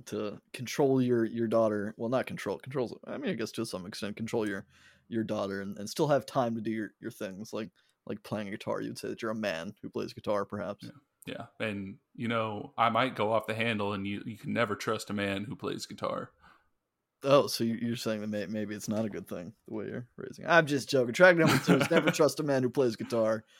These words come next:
Speaker 2: It's all
Speaker 1: It
Speaker 2: for the
Speaker 1: was,
Speaker 2: segue,
Speaker 1: it
Speaker 2: folks.
Speaker 1: was
Speaker 2: Don't,
Speaker 1: all for
Speaker 2: I'm
Speaker 1: the segue. You can
Speaker 2: <laughs> I'm
Speaker 1: trust
Speaker 2: not an
Speaker 1: Joey.
Speaker 2: abusive
Speaker 1: He, he,
Speaker 2: person.
Speaker 1: he's a good guy. <laughs> This one, it starts with some kinda, like, pounding drum toms,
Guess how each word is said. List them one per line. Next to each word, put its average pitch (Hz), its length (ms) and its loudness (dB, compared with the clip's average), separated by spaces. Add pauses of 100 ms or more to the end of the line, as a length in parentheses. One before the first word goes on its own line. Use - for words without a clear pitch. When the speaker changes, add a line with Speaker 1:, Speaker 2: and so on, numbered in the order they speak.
(140)
Speaker 2:
It's 139 140 -4
all 160 140 4
Speaker 1:
It 120 40 -2
Speaker 2:
for 135 80 2
the 127 40 0
Speaker 1:
was, 120 100 -4
Speaker 2:
segue, 110 300 0
Speaker 1:
it 104 60 -6
Speaker 2:
folks. 107 240 -2
Speaker 1:
was 120 140 -2
Speaker 2:
Don't, 131 160 2
Speaker 1:
all 113 60 4
for 117 60 2
Speaker 2:
I'm 123 160 2
Speaker 1:
the 135 40 0
segue. - 460 -6 (480)
You 135 100 2
can 135 80 0
Speaker 2:
<laughs> 127 80 0
I'm 117 140 6
Speaker 1:
trust - 20 0
Speaker 2:
not 123 140 0
an - 100 0
Speaker 1:
Joey. - 120 -4
Speaker 2:
abusive 120 280 0
Speaker 1:
He, 131 60 0
he, 156 40 6
Speaker 2:
person. 139 500 2
Speaker 1:
he's 143 180 2
a 147 60 -2
good 117 220 -2
guy. 117 140 2 (480)
<laughs> 311 560 0 (680)
This 147 200 -4
one, 202 220 0
it 156 140 2
starts 151 340 0
with 139 100 -2
some 143 160 -6
kinda, 135 160 2
like, 120 180 4 (200)
pounding 117 420 0
drum 113 360 0
toms, 113 720 -2